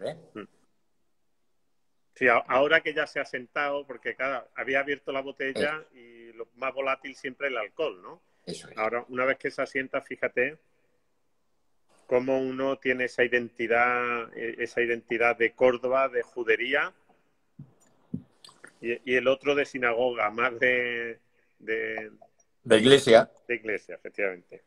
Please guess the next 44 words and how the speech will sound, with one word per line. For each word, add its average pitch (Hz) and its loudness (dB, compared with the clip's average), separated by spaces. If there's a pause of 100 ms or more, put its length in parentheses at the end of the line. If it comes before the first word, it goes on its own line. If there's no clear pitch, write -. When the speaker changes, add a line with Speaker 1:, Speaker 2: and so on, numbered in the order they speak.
Speaker 1:
De 117 -8
iglesia. 104 -4 (880)
Si - 0
al 113 4
final 131 8
el 185 12
vermú, 160 6 (600)
yo 151 6
fui 170 8
a 165 8
Segovia 147 8 (280)
no 131 -2
hace 120 0
tanto, 156 2 (920)
a, 113 2 (220)
pues 131 -6
eso, 107 4
a 101 2
hacer 127 2
una 120 6
historia 113 4
ahí 113 6
de 110 6
vermús 123 6
y 107 -2
demás, 104 4
¿no? 131 -6 (960)
Y 131 -2
cuando 120 6
llegué 156 10
era 160 12
de 147 6
noche, 156 2
eran 120 2
las 127 2
once 127 2
y 123 2
media 123 4
de 120 8
la 123 6
noche, 156 -4 (1040)
y 139 -2
fui 160 2
recorriéndome 175 8